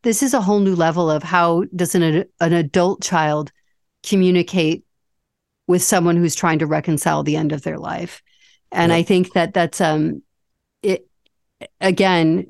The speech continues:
Speaker 1: for those of you in your thirties and forties and fifties, and you've got parents that are elderly,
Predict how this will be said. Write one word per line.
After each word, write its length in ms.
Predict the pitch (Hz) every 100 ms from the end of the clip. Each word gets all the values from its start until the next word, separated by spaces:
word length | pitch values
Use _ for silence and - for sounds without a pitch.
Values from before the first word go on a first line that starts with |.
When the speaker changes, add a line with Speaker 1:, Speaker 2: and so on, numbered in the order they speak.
| 214
Speaker 1:
for 120 | 185
those 260 | 170 170
of 100 | 185
you 140 | 170 170
in 80 | 170
your 120 | 160
thirties 460 | - 190 185 180
and 120 | 165 151
forties 400 | 190 185 180 170
and 140 | 156
fifties, 500 | - 190 - 180 170
and 160 | 170 160
you've 160 | 156
got 220 | - 165
parents 420 | - 185 180 180 -
that 140 | 170
are 80 | 160
elderly, 640 | - 180 180 185 165 156